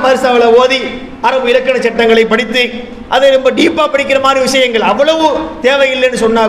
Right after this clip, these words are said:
கூட, அடிப்படையான விஷயங்கள், துவாக்கள், சூறாக்கள், இஸ்லாத்துடைய அடிப்படைகள், அடிப்படையான கல்விகள் என்று அதையாவது சொல்லிக் கொடுக்கக்கூடிய மக்களாக நாம்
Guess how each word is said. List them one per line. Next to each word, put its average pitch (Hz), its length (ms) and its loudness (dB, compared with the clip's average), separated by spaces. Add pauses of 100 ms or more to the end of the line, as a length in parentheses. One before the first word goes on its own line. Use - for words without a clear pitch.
கூட, 202 140 0 (840)
அடிப்படையான 285 680 0 (120)
விஷயங்கள், 226 500 0
துவாக்கள், 214 520 2 (540)
சூறாக்கள், 220 600 2 (500)
இஸ்லாத்துடைய 233 600 0
அடிப்படைகள், 214 580 0 (420)
அடிப்படையான 262 520 0 (140)
கல்விகள் 233 480 0
என்று 254 220 0 (360)
அதையாவது 285 560 2 (300)
சொல்லிக் 262 260 0
கொடுக்கக்கூடிய 240 520 2
மக்களாக 220 500 0
நாம் 208 160 0